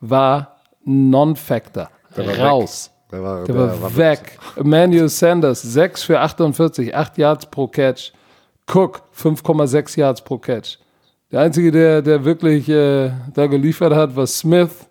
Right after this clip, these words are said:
Speaker 1: Ne? Der Traquan Smith, der hatte den langen da für sechsundfünfzig und dann hat er noch einen Touchdown. Aber ansonsten ging da gar nichts. Drew Brees, hundertvierunddreißig Yards.
Speaker 2: Weißt du, was ich gerade realisiere?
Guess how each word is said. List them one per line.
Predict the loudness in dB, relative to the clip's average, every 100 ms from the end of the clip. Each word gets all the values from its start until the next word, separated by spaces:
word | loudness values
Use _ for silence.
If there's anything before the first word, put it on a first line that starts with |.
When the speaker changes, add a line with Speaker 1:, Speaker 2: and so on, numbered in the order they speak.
| _ _ _ _ _ _
Speaker 1:
Ne? | -2 0 0 -2
Der | 0 0
Traquan | 2 0 2 0 0
Smith, | 0 0 2
der | 2
hatte | 0 0
den | 0 2
langen | 4 2 2 2
da | 2 2
für | 0
sechsundfünfzig | -2 -2 0 -4 0 -2 0 0
und | 2
dann | 2
hat | 2
er | 2
noch | 2 2
einen | 0
Touchdown. | -2 -2 0 2 2 -2 -12 _ _
Aber | -2 -2 -2
ansonsten | -4 -4 0 0 0 -4 -2 -2 -2 -10 _ _
ging | -6 0 2 2
da | 0
gar | -2 0 2 2
nichts. | 0 -8 -4
Drew | 0 0
Brees, | 2 0 0 -4 _ _ -8
hundertvierunddreißig | 0 2 2 2 -2 -8 -6 0 0 0 -2 -2 -2 -6 -6
Yards. | -4 -4 -6 -4
Speaker 2:
Weißt | -2 0 2
du, |
was | 0
ich | 0
gerade | -4 0
realisiere? | 2 2 0 0 2 2 0